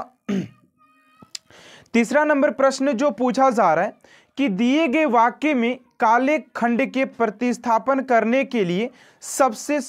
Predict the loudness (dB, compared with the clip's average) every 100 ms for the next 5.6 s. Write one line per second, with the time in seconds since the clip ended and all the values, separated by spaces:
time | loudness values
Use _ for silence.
0 | -6 -4 -2 -2 -4 -2 0 2 0 -4
1 | 0 -2 0 -2 -2 -2 0 0 -2 -6
2 | _ -2 -2 0 -2 -2 -4 -2 -4 -2
3 | -4 -2 -6 -2 -2 -2 -4 -2 0 0
4 | 0 -4 -2 0 0 0 -4 -2 -2 0
5 | 0 -2 -2 -2 -2